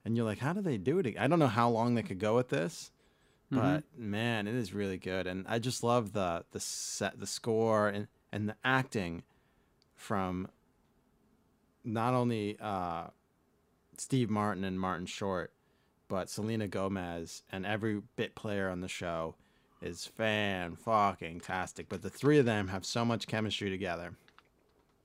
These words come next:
Speaker 1: Uh, it's, it's insane. So, really, really highly recommend. Uh, we're also watching Hacks on H B O Max,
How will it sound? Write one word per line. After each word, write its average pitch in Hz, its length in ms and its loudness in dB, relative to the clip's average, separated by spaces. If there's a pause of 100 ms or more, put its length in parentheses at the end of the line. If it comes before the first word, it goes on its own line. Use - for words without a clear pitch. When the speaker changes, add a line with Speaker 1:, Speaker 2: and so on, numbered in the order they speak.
(360)
Speaker 1:
Uh, 101 300 0 (580)
it's, - 260 -2
it's 131 200 -2
insane. 98 680 -4 (1120)
So, 87 440 -6 (1080)
really, 123 480 4
really 160 500 8
highly 123 580 4
recommend. 92 720 -6 (120)
Uh, 95 220 2
we're 131 140 6
also 139 240 8
watching 110 580 2
Hacks - 600 2 (560)
on 98 200 -4
H 101 260 -4
B 101 200 -2
O 95 200 0
Max, - 640 -8